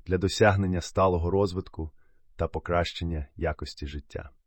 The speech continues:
Нанотехнології — це галузь, яка принесла безліч інновацій та революційних досягнень у науці та технологіях.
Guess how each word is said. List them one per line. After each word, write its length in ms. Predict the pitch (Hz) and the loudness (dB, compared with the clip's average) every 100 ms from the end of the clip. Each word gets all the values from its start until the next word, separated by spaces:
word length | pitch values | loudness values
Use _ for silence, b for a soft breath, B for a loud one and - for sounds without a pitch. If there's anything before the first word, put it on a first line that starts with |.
| _ - | _ 2
Нанотехнології — 1000 | 113 131 117 - 117 110 117 101 90 82 | 6 6 4 2 4 8 8 8 2 0
це 160 | - | 0
галузь, 540 | 87 95 95 82 - - | 4 6 6 4 -4 -6
яка 260 | 90 95 | 0 0
принесла 540 | - 95 92 - 101 92 | 2 2 0 2 4 4
безліч 580 | 76 98 101 95 90 87 | 4 4 4 2 -2 -2
інновацій 680 | 87 85 92 95 - 73 - | 0 4 4 2 -2 -8 -4
та 120 | 85 | -2
революційних 680 | 90 90 87 - 98 90 78 | 0 0 -2 -2 0 0 -2
досягнень 680 | 82 - 90 85 80 73 - | -6 0 0 2 -2 -6 -6
у 120 | 82 | -6
науці 440 | 82 95 98 - | -2 -4 -4 -8
та 140 | - 82 | -6 -8
технологіях. 800 | - - 80 78 78 73 - | -6 -6 -6 -6 -8 -10 -14